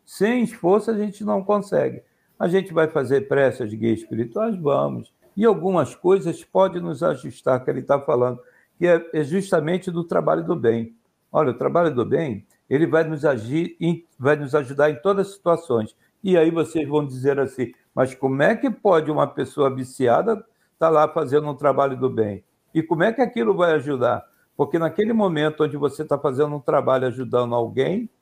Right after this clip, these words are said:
você normalmente esquece seu vício. Normalmente. Aquilo ali porque você tá fazendo um trabalho do bem. Aí vocês podem dizer assim, olha, Eduardo, então eu vou ter que fazer <laughs> trabalho do bem direto, né?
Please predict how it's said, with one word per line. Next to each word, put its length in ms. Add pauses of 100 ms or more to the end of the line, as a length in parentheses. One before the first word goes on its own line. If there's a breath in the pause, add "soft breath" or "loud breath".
você 680 (220)
normalmente 600
esquece 400
seu 140
vício. 560
Normalmente. 960 (140)
Aquilo 320
ali 200
porque 300
você 240
tá 160
fazendo 420
um 80
trabalho 400
do 120
bem. 200 (260 loud breath)
Aí 200
vocês 240
podem 240
dizer 160
assim, 280
olha, 360
Eduardo, 380
então 200
eu 60
vou 120
ter 160
que 120
fazer 500
<laughs> 0
trabalho 400
do 120
bem 280
direto, 540
né? 180